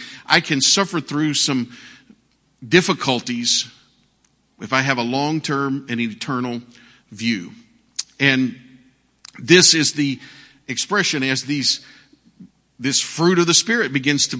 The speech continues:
mature in our lives. Um, long-suffering, gentleness, just being kind, meekness. Uh,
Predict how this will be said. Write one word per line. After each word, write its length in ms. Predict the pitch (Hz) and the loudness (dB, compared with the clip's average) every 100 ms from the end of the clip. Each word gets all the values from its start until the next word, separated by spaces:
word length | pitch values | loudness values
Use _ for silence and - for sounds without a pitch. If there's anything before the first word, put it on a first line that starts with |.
| 113 | -8
mature 580 | 135 139 - 220 175 123 | -4 -4 -2 0 2 2
in 60 | 131 | 2
our 160 | 131 | 0
lives. 560 | 131 156 135 113 - - - - - - | 0 0 0 -2 -6 -8 -12 -20 -20 -6
Um, 400 | 143 147 127 113 - - - - | 2 2 2 -2 -6 -20 -18 -2
long-suffering, 640 | 156 170 147 156 131 131 | 2 2 0 -4 -4 -6
gentleness, 800 | 120 196 208 175 131 120 - - | 0 4 4 2 0 0 0 -2
just 340 | - 233 - - | -2 -2 -2 -2
being 240 | 320 208 | -4 -4
kind, 580 | - 202 214 127 101 - _ _ _ _ _ _ _ _ _ _ _ _ _ - | -6 -8 -6 -6 -8 -16 _ _ _ _ _ _ _ _ _ _ _ _ _ -10
meekness. 840 | 135 202 233 135 123 - - - - _ _ _ _ _ _ _ _ _ | -2 0 0 -2 -4 -2 -4 -4 -10 _ _ _ _ _ _ _ _ _
Uh, 80 | - | -12